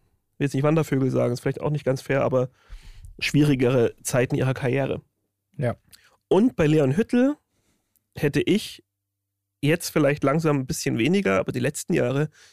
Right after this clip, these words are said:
Speaker 1: immer noch zu viel Schiss gehabt, dass ich den dann relativ zeitnah noch nach, nach Nordamerika verliere.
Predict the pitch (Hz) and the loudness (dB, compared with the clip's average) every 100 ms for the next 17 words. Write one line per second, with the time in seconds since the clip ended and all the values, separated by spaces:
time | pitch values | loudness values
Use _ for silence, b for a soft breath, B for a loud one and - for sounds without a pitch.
0 | B - 185 170 - 131 123 123 247 - | B 0 2 0 -2 -4 -2 -2 -4 -4
1 | - 123 - _ b b b - 123 127 | -4 -4 -6 _ b b b -6 -4 -4
2 | 143 151 139 120 - _ _ _ _ _ | -2 0 0 -2 -8 _ _ _ _ _
3 | _ - 127 156 175 160 - - 131 175 | _ -8 -2 -2 -2 -6 -8 -4 -2 0
4 | 180 170 165 151 147 135 143 139 151 139 | 0 0 -2 -2 0 0 0 0 -2 0
5 | 156 262 202 113 117 - | 0 -2 -4 -6 -8 -8